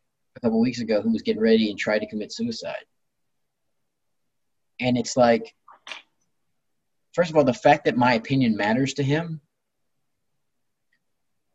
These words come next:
is in one sense silly, but is in another sense for me a responsibility, right? Like, so I gotta be careful about what I say, 'cause, you know, if I needle this person,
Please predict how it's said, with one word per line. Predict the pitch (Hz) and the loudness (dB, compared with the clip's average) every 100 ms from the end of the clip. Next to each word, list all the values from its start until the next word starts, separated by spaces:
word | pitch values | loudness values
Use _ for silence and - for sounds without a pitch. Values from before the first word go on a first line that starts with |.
| _ _ _ | _ _ _
is | 156 127 | 0 2
in | 131 127 | 2 4
one | 131 147 | 4 2
sense | - 135 117 | 0 -2 0
silly, | - 151 120 | 2 4 4
but | - 113 | 4 2
is | 226 | 2
in | 226 | 4
another | 233 240 254 | 4 4 2
sense | - 226 | 0 -2
for | 220 226 | 0 2
me | 226 | 4
a | |
responsibility, | 107 - 107 101 90 107 104 - - _ - | 2 -2 -6 -6 -4 -2 -2 -6 -18 _ 0
right? | 110 123 135 - | 4 4 2 2
Like, | 110 110 - _ | 2 2 -4 _
so | - | 2
I | 131 | 6
gotta | 143 | 6
be | 127 | 2
careful | 110 151 151 143 | 2 2 2 4
about | 113 110 | 6 6
what | 117 113 | 6 4
I | |
say, | 104 - 135 95 | 4 4 4 2
'cause, | - 110 113 _ _ | -2 -4 -6 _ _
you | 131 | 0
know, | 113 | 2
if | 104 | 2
I | 135 | 4
needle | 131 123 147 123 | 6 6 6 2
this | 107 - | 0 -2
person, | 113 104 110 | -4 -4 -4